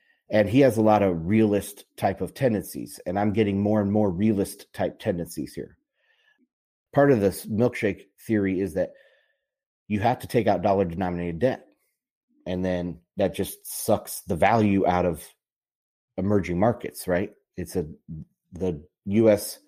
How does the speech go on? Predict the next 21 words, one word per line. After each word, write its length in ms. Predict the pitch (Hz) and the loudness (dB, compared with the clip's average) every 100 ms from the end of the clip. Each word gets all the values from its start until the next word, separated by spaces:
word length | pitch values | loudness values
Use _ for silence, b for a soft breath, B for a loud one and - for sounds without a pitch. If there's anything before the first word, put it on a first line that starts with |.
| _ _ _ | _ _ _
will 120 | 98 95 | -6 -4
suck 400 | - 110 107 - - _ | 0 0 0 -2 -20 _
the 100 | 104 | -4
dollar 320 | 87 101 98 | 2 4 4
milkshake 540 | 87 104 - - 67 - _ _ _ _ _ _ _ _ | 2 0 0 -4 -6 -10 _ _ _ _ _ _ _ _
and 200 | 90 87 | -10 -10
take 240 | - 107 90 | -2 -2 0
all 120 | 92 | 0
the 100 | 90 | 0
value 520 | 85 92 90 85 85 - _ _ | 0 0 0 -2 -4 -10 _ _
out 260 | 98 92 - | -4 -2 0
into 320 | 101 95 104 | -2 -2 -2
the 120 | 82 | -2
dollar. 380 | 78 95 85 65 b b b b b b 90 | -2 -2 -2 -6 b b b b b b -6
Uh, 240 | 90 85 | -2 -2
but 560 | 80 82 110 92 - - | -4 0 4 4 2 -4
this 240 | 95 101 | 0 0
Henry 520 | - 131 127 110 104 - | 2 4 6 4 4 0
Schaffer, 680 | - - 117 107 - 82 110 _ b b - | -10 0 0 0 -4 -6 -8 _ b b -8
Schaefer 420 | - 107 - 87 | -2 -2 -2 -6
says, 420 | - 98 90 - | -2 0 0 -2